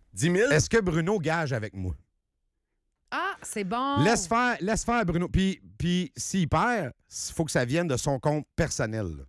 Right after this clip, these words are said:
Speaker 3: Pas la ville qui me donne de l'argent, là. Bruno Marchand, compte chèque. Est-ce que Bruno gage avec moi, tu penses ?
Speaker 2: Ben, moi, je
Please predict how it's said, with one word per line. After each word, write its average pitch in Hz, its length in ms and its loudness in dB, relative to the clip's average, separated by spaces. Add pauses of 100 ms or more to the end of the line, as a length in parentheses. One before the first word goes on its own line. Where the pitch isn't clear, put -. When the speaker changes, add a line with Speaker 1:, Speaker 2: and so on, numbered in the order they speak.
(1080)
Speaker 3:
Pas 170 120 4
la 139 120 4
ville 131 280 0
qui 113 100 -8
me 104 60 -6
donne 113 200 -2
de 107 60 -6
l'argent, 101 340 -4
là. 85 80 -8 (600)
Bruno 165 440 2
Marchand, 143 460 0 (600)
compte 156 280 0
chèque. - 560 -6 (1800)
Est-ce 131 180 0
que 214 120 2
Bruno 185 340 2
gage 170 320 0
avec 143 240 0
moi, 160 160 -6
tu - 80 -16
penses ? 208 480 -10 (1300)
Speaker 2:
Ben, 185 280 -6
moi, 202 180 -4
je 311 80 -8